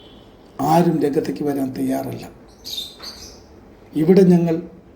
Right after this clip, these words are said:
മൂന്നിൽ നിന്ന് തുടങ്ങി പതിനഞ്ചോളം പേർ ഇവിടെ കുർബാനയ്ക്ക് വേണ്ടി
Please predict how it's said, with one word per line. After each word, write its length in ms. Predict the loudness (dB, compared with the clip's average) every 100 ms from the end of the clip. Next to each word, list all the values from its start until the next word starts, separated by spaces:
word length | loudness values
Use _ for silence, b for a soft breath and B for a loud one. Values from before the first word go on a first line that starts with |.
| _ _ _ _ -16 -14 -14 -14 -2
മൂന്നിൽ 380 | 4 8 8 6
നിന്ന് 200 | 4 2 2
തുടങ്ങി 340 | 0 0 -4 -10 -20 -20 _ _ _ _ _ -20 _ -4
പതിനഞ്ചോളം 600 | 0 4 6 8 8 6
പേർ 300 | 4 0 -2 -10 -20 -20 -20 _ -20 _ _ _ _ -20 -20 -20 -20 -20 -20 -20 -12 -2
ഇവിടെ 280 | 0 0
കുർബാനയ്ക്ക് 520 | -2 0 2 2 0 -2
വേണ്ടി 320 | -2 -4